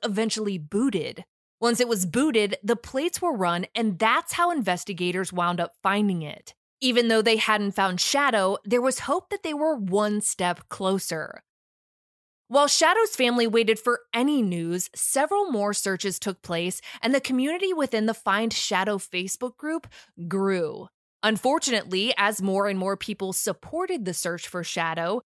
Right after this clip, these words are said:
those who were willing to die on the hill that this was all some ruse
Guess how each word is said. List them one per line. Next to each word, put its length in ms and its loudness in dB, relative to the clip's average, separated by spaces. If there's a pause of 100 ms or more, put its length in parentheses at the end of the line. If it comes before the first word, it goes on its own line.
those 380 2
who 100 0
were 140 2
willing 300 0
to 120 -2
die 520 2
on 120 0
the 80 0
hill 300 0
that 160 0
this 180 -2
was 220 -4
all 240 2
some 340 0
ruse 560 -2